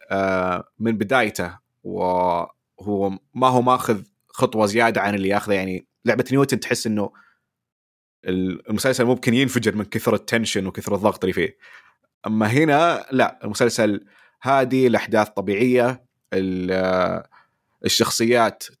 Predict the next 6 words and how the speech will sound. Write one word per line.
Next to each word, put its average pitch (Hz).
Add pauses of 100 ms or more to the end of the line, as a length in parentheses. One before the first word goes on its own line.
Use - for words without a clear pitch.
(120)
تقدر 135
ترتبط 123
معها 113
من 104
نواحي 117
عديدة، 123